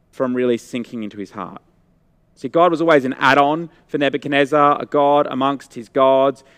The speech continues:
kept at arm's reach, but with no real implication for his life. It seems that he, he seems to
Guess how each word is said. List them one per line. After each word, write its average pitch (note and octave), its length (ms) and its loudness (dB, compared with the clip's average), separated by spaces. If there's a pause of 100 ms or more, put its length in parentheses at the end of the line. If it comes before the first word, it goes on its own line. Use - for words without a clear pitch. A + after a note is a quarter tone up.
(160)
kept D#3+ 360 -2
at C3+ 100 0 (300)
arm's B2 360 -6
reach, G#2 600 -6 (260)
but - 120 -8
with C3+ 120 -6
no B2 220 -2
real A#2 200 -4
implication A2 600 -8
for G2+ 180 -14
his G2 160 -16
life. G#2 440 -12 (1300)
It C#3 140 -2
seems F3 260 -2
that D#3 100 2
he, D3 120 2 (120)
he D#3+ 140 0
seems G3 360 -4
to D3+ 200 -2